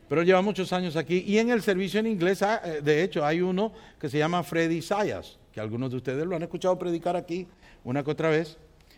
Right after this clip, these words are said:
porque él apenas lleva poco tiempo como miembro en la iglesia,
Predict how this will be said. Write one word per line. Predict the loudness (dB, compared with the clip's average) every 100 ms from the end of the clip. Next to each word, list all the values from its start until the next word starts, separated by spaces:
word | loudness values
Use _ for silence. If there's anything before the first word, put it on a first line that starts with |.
| _
porque | -8 -6 -2
él | 0
apenas | 0 0 -2 -2
lleva | -2 -2
poco | -2 -4 -4
tiempo | -4 -4
como | -4 -4
miembro | -4 -4 -2
en | -2
la | 0
iglesia, | 0 -2 -2